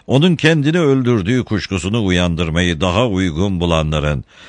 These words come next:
hatta Pizzi'nin kendini öldürdüğüne kesinlikle inanılsa daha memnun olacaklarını bildiğim yakın akrabalarının bile düşmanlığını kazandım." Kardeşlerinden biri bana sordu, "Kendini öldürmüş birinin cesedini kiliseye sokmak yasak değil midir?" diye.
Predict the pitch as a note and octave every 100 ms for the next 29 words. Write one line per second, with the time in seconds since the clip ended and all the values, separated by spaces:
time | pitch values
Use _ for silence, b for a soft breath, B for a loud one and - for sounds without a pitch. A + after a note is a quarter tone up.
0 | B A2+ D3+ - D#3 - F3 F#3+ - D#3+
1 | D#3+ C3+ C#3 A#2+ D3 D3 F#2 E2 F2 D2
2 | E2+ D#2+ F2+ G#2 F#2 G2 F2 C#3 G#2+ A2
3 | F#2+ F2 F2 E2 - F2 G2 C3+ G#2 A2
4 | F#2+ A#2 F#2 F2+ E2 F2+ D#2+ E2+ D#2+ G#2
5 | E2 D#2+ D2+ E2+ G2 - B2+ C3+ F3 D#3
6 | C3+ D3 C3+ C3+ B2+ C3 D#3+ C#3+ C3+ A2
7 | A2+ E2+ G#2 F#2 F#2 E2 G#2 F2+ C#2+ D#2
8 | D2 D2 C#2 A#1 - b b b b b
9 | b b _ F#2 F#2 E2+ G2 G#2+ A2+ A2+
10 | B2 A#2 C3 B2 C3 C3 C#3+ D3 D3 F#2
11 | - - B2 C#3+ D3 F#3 F3 D#3 D#3+ F3
12 | A2+ F#2+ D3 B2+ D3 B2+ B2+ C3+ B2+ C3
13 | - A#2 A2+ A2 B2+ A2+ A#2+ A#2 G2+ G#2
14 | G2 A#2 D#2 F#2+ A#2+ B2+ F#2+ F2+ D#2 D2+
15 | D2 C2+